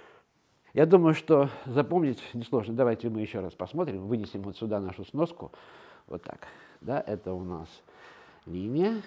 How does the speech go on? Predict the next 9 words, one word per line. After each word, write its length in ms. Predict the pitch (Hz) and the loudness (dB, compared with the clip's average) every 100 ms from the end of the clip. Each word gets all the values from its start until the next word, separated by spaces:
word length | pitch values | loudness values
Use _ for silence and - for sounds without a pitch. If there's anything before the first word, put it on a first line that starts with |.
| - - | -16 -6
ровно 340 | 117 110 104 | -2 0 -2
пополам. 600 | 107 104 117 110 87 85 - _ _ _ _ - - - - - - _ _ _ _ - - - - - - | -4 2 4 4 0 -4 -16 _ _ _ _ -20 -20 -20 -20 -20 -20 _ _ _ _ -20 -20 -20 -20 -20 -18
Вот 100 | 92 | -10
так 160 | - - | -10 -10
вот 120 | - | -16
скажем, 380 | - 92 87 82 76 | -12 -8 -8 -10 -8
да? 180 | 120 180 - _ _ - - - - _ - _ _ _ _ - - - - 90 | -6 -6 -12 _ _ -20 -20 -20 -20 _ -20 _ _ _ _ -20 -20 -20 -20 -16
Да. 300 | 95 76 78 - - | -10 -10 -10 -20 -2
А 320 | 90 127 | 2 2